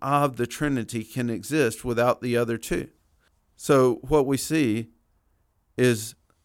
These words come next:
the Father is distinct from the Son and the Spirit.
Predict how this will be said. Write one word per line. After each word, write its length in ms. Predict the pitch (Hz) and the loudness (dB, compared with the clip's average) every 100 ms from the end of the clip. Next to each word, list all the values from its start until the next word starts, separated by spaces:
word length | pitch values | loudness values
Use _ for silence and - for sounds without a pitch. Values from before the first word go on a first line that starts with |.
| _ _ | _ _
the 180 | 107 110 | -4 -4
Father 760 | - 160 160 143 107 98 120 - _ _ _ _ _ _ _ - | 0 2 4 4 0 -4 -6 -16 _ _ _ _ _ _ _ 2
is 300 | 143 143 - | 4 4 -2
distinct 640 | 127 - - 156 110 85 | -8 -6 -2 -2 -2 -6
from 360 | - - 135 127 | -8 -2 0 0
the 80 | 117 | -2
Son 320 | - 127 117 | -2 -2 0
and 120 | 113 | -2
the 80 | 110 | -6
Spirit. 440 | - 135 110 80 | -4 -2 -2 -4